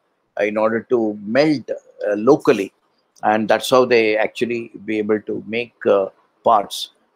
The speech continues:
you know. And, uh, you can see here how the melting happens. Unlike in, uh, S L S, here, uh, the, uh,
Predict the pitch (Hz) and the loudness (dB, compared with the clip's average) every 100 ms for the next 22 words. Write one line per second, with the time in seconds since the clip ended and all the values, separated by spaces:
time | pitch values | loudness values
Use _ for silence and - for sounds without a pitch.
0 | - 101 113 _ _ _ _ _ _ _ | -14 -12 -12 _ _ _ _ _ _ _
1 | - 107 107 110 113 110 107 107 107 107 | -12 -6 -4 -4 -6 -2 0 2 2 2
2 | 113 110 131 127 165 151 123 117 113 110 | 0 0 -2 0 0 2 4 6 4 2
3 | 113 135 143 123 113 110 - _ _ - | 4 4 4 0 -4 -6 -10 _ _ -8
4 | 110 120 127 151 127 110 - 101 92 - | 0 0 2 0 0 -2 0 -2 -2 -6
5 | - _ _ _ _ 123 151 170 175 156 | -8 _ _ _ _ 2 4 4 4 2
6 | 143 131 113 110 101 123 131 147 110 101 | 0 2 2 2 2 4 6 6 6 2
7 | - _ _ _ - 156 160 151 - _ | -8 _ _ _ 2 6 6 4 -2 _
8 | _ _ - - 120 113 113 113 117 117 | _ _ -8 -4 -2 0 -2 -4 -8 -8
9 | 113 113 - _ 85 98 82 | -8 -12 -18 _ -10 -8 -10